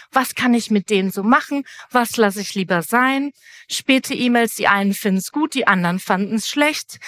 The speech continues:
Da kam Druck. Also haben sie geschaut, welche Typen habe ich denn da? Und da gibt's schon Möglichkeiten für, das heute zu machen.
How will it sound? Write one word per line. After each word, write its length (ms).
Da 100
kam 420
Druck. 380
Also 460
haben 180
sie 100
geschaut, 800
welche 320
Typen 360
habe 200
ich 100
denn 240
da? 320
Und 120
da 60
gibt's 280
schon 240
Möglichkeiten 720
für, 280
das 200
heute 220
zu 180
machen. 460